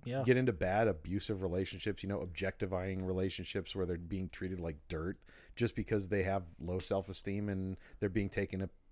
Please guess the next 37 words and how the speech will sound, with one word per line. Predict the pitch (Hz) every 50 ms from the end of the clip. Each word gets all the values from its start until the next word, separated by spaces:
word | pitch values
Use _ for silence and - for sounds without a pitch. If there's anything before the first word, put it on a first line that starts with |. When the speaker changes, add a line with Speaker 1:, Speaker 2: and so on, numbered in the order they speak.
| - -
Speaker 2:
advantage | 113 92 80 92 95 104 98 85
of | 90 90 85 82
by | 87 85
somebody | - - 95 92 90 98 92 92 92
who, | 87 98 95 92 92 90 - - - - - - - -
uh, | 101 98 95 95 95 95
is | 90 76 95 95
a | 107
predator. | - - 104 127 175 147 82 - - - - - - - - -
And | 95 82 82
Rick | 107 143 - - -
is | - 80 80 -
Speaker 1:
Like | 95 - 107 - - 101
Speaker 2:
definitely | - 175 208 254
Speaker 1:
Rick. | 247 - - -
Speaker 2:
a | - - - - -
fucking | - 104 - - 101
predator. | - - 107 - 85 - - -
Speaker 1:
<laughs> | -
He | 254
steps | - - - 147 139 - -
on | 151 143 143
her | 139 135
a | 139
couple | - 147 131 135 131
times, | 120 139 127 135 135 139 139 131
and | 131 131 131 -
it | 196 190 170
doesn't | 214 208 165 180 147
go | 156 147
perfectly, | - - 151 135 - 143 135 165 160
but | 156 151
she's | - - 180 165
like, | 180 175 165
"You | 226
know, | 220 185
hey, | 196 220